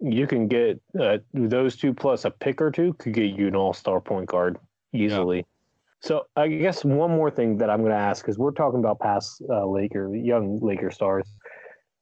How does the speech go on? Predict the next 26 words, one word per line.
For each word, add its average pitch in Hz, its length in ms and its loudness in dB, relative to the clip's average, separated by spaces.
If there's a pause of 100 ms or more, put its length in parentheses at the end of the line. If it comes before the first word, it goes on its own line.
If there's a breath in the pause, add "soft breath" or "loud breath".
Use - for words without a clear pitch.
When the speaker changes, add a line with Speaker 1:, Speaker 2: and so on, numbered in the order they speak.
(200)
Speaker 1:
Would 117 200 -2
you 220 240 4
ha-, 208 260 4
if, 143 260 0 (180)
if 143 360 0
you 214 140 4
could 208 120 2
go 175 120 2
back, 139 240 2
do - 80 0
you 160 100 4
think 214 300 2
that 156 240 2
the 143 80 0
Lakers 123 400 2
would 120 180 4 (360)
have 151 100 -2
tried 117 500 2
the 117 260 0
comb-, 120 540 0
combination 120 600 0
of 110 120 0
Lonzo 113 800 2
and 104 500 2 (960)
D'Angelo 113 560 2
Russell? 113 560 0